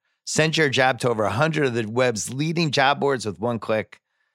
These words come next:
The tech does not stop there, my friends. It scans thousands of resumes to find people with the right experience for your job, actively invites them to apply. Qualified candidates, fast, so effective.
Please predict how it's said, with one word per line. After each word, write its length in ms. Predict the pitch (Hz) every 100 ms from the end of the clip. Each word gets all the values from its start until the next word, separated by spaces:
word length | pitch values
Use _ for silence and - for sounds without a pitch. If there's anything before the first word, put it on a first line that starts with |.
| _ _
The 80 | -
tech 280 | - 113 107
does 240 | 73 73
not 280 | 82 82 87
stop 340 | - 76 78
there, 240 | - 80 76
my 160 | 73
friends. 320 | 71 71 64 -
It 120 | 82
scans 360 | - 110 104
thousands 500 | - 123 135 131 143
of 60 | 131
resumes 760 | 131 127 104 104 87 78 - - _ _ _ _
to 60 | -
find 220 | 104 98
people 200 | 104 98
with 80 | 90
the 60 |
right 140 | 92 90
experience 420 | 85 - 90 82
for 100 | -
your 100 | 80
job, 240 | 78 78 -
actively 400 | 92 98 - 95
invites 280 | 85 92 -
them 120 | 85
to 140 | -
apply. 360 | 80 - 101 101 - _ _
Qualified 540 | - 147 156 - 156 -
candidates, 640 | 175 165 135 101 - - _ _
fast, 720 | - - 180 175 85 - - _ _ _
so 260 | - 160
effective. 560 | 165 - 165 - 196 -